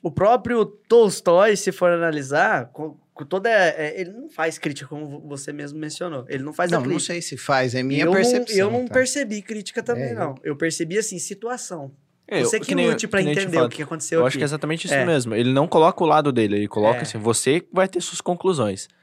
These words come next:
Speaker 3: Se você
Speaker 1: Exatamente.
Speaker 3: achar que ele tá errado, tá certo, se vira, a conclusão é tua, não é minha não,
Speaker 1: É,
Speaker 3: eu só tô
Speaker 1: é,
Speaker 3: dando a bola pra você.
Speaker 1: talvez esse é o objetivo.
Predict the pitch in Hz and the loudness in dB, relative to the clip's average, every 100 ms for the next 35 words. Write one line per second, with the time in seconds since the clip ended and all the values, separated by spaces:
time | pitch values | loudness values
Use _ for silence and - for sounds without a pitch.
0 | _ 147 143 139 160 143 147 147 131 131 | _ -6 -2 4 4 6 4 4 2 4
1 | 120 135 139 143 135 175 190 - 156 143 | 6 6 6 4 2 4 2 0 0 2
2 | 175 233 - 185 185 226 - 220 151 113 | 4 4 2 0 4 4 6 6 6 4
3 | 117 143 180 233 170 139 131 185 220 294 | 2 2 2 4 4 4 4 6 6 6
4 | 269 226 202 208 160 247 190 233 247 262 | 8 8 6 6 6 6 6 6 6 4
5 | 269 262 254 302 - 247 208 160 139 | 2 2 -2 -6 -6 -6 -6 -8 -12